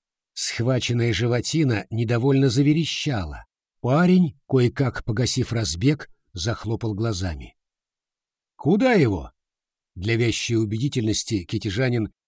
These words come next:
сунул добычу охраннику чуть ли не в нос. «Вот сюды!» Зринка затряс большой торбой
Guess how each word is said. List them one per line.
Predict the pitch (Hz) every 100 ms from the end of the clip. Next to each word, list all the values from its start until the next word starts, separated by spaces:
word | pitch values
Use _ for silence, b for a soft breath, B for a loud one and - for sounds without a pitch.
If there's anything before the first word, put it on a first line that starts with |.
| _ _
сунул | - - 151 127 107
добычу | 113 117 131 -
охраннику | 160 - 131 147 120 - 90 - _ _
чуть | - - 120 110
ли | 113
не | 117
в | 131
нос. | 120 80 - - _ _ _ _ -
«Вот | 143 170 -
сюды!» | - 185 175 151 117 _ _ _ _ _ _ _ _ _
Зринка | 101 113 123 117 107
затряс | 101 117 113 127 85
большой | 120 110 - 127
торбой | 117 160 156 107 90 71